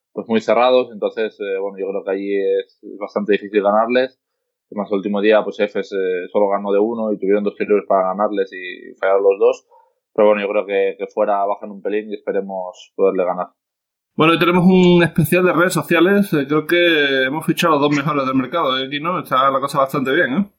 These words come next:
Speaker 1: Sí, he venido con, con apuntes para ir cogiendo notas porque, bueno, yo creo que, que esto siempre, siempre me viene bien y aparte a mí que no soy un, no soy muy dado a, pues, a poner muchas cosas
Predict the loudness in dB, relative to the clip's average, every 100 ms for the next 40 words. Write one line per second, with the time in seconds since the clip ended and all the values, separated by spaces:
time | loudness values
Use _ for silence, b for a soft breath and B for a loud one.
0 | _ _ _ _ _ -2 4 4 6 2
1 | 4 2 2 -4 -16 -4 0 0 -2 -6
2 | -6 0 0 0 -4 -10 -10 -10 -8 -4
3 | -4 -6 -8 -6 -4 -4 -8 -10 -4 -4
4 | -2 -6 -6 -8 -10 -16 -16 -20 -16 -6
5 | -4 -4 -6 -10 -16 _ -10 -4 -2 -2
6 | -2 -2 -4 -2 0 0 0 -2 -4 -4
7 | -6 -6 -6 -8 -14 -20 _ _ -16 -6
8 | -4 2 6 6 2 -2 -6 -6 -6 -8
9 | -8 -12 -4 -4 -2